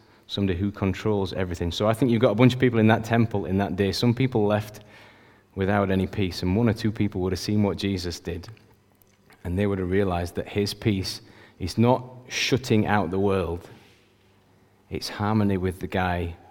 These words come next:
who created the whole world. That is what God's peace is. So we don't need to, in that sense, shut ourselves in. We need to know that the guy who made the planets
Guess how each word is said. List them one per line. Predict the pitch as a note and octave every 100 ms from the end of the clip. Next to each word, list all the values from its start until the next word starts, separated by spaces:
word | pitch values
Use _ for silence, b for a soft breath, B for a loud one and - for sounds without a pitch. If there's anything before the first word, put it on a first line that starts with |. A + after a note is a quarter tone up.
| -
who | G#2
created | G2 G2+ F#2+ G2 E2 E2+ - - _
the | E2+
whole | D#2+ F2+ F2 D#2+ - _
world. | E2 F2 E2 E2 -
That | F#2+ G2 G2+
is | -
what | E2+ A1+
God's | - D#2+ D2+ - - b b b _
peace | - D#2+ - -
is. | - E2 D#2+ - _ _ _ _ _ _ _ _ _ _ _ _ _ _ _ _ _ _ _ _ _ _ _ _ _ -
So | G#2+ A2 A2+
we | A2
don't | G#2+ G2+
need | A2 A2
to, | G2 D2+ - - _ _ _ _ _ -
in | F#2+ F#2
that | G2+ -
sense, | G2+ G2 - -
shut | - G#2
ourselves | F#2 F2 - F2 E2 G2
in. | F2+ F2+
We | G#2
need | G2+ G2+
to | F#2
know | F#2 G#2 F#2
that | F2 F2 B B B B
the | F2
guy | G2+ A2
who | G2+ A2
made | G2+ G2 F#2+ F2
the | F2+
planets | - G#2 F#2+ E2 - -